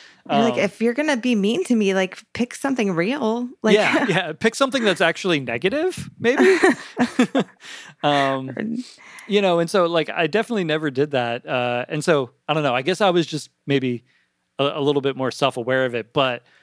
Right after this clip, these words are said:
Speaker 2: there was definitely,
Speaker 1: More
Speaker 2: like
Speaker 1: mature, I would say, than
Speaker 2: Yeah, and also because I, I was definitely, like, a very nerdy kid who was the recipient of people yelling that word at them, you know, like, just for, like, no reason. And it's like,
Speaker 1: Right.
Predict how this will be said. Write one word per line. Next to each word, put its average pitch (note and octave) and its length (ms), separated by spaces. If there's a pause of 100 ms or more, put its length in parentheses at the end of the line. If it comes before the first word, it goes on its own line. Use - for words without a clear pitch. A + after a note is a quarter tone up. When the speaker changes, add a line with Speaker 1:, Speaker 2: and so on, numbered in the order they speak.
(140)
Speaker 2:
there E3+ 100
was G#3+ 300
definitely, G#3+ 360
Speaker 1:
More - 60
Speaker 2:
like - 120
Speaker 1:
mature, D#3+ 320
I E3 100
would E3 160
say, D#3 300
than D#3+ 200
Speaker 2:
Yeah, C3+ 380
and A3+ 140
also A3 320
because E3 260
I, D3 180
I C#3+ 120
was C3 200
definitely, B2 640
like, A2+ 200
a B2 60
very A#2 240
nerdy A2 580 (360)
kid A#2 400 (340)
who C3+ 160
was A2+ 300
the G#2+ 420 (400)
recipient C3 760
of C#3 240
people C3+ 300
yelling A#2 680
that A2+ 220
word A2 420
at A2+ 260
them, G2+ 360 (280)
you D3+ 140
know, C3 320 (340)
like, B2+ 180
just - 240 (140)
for, - 180
like, A#2+ 220
no B2 160
reason. G2+ 580 (360)
And C3 80
it's F#3+ 100
like, E3+ 160
Speaker 1:
Right. - 180